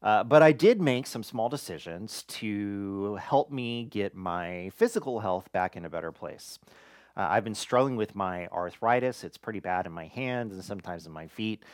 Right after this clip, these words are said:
Uh, I have these cool fingerless gloves that I wear sometimes to, uh,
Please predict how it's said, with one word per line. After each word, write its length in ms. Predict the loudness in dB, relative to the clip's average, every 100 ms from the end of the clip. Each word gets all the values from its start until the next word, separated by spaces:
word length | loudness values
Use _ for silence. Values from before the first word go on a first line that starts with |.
| -20 -14 -2
Uh, 60 |
I 240 | 0 2 0
have 80 |
these 180 | -2 -10
cool 300 | -6 -2 -2
fingerless 520 | -2 -8 -6 -6 -6
gloves 440 | -8 -2 -2 -2 -4
that 100 | 0
I 120 | 0
wear 260 | 2 0 0
sometimes 760 | -4 -8 -6 -4 -4 -8 -10
to, 320 | -10 -8 -10 -14 -20 _ -4
uh, 340 | -2 0 -2